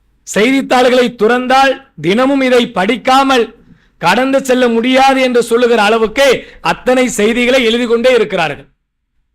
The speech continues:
இந்த செய்திகளை எல்லாம் சிந்திக்கும் பொழுது, இஸ்லாமிய மார்க்கம் எவ்வளவு அற்புதமான ஒரு மார்க்கம், பெண்களுக்கான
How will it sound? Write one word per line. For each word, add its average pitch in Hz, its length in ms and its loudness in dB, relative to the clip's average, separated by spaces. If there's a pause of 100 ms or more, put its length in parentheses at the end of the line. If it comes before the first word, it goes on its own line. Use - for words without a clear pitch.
(600)
இந்த 247 240 0
செய்திகளை 269 500 0
எல்லாம் 269 320 0
சிந்திக்கும் 262 460 -2
பொழுது, 226 260 2 (1080)
இஸ்லாமிய 262 680 0
மார்க்கம் 240 580 0
எவ்வளவு 262 500 2
அற்புதமான 262 760 2
ஒரு 233 160 2
மார்க்கம், 190 460 -4 (960)
பெண்களுக்கான 262 680 2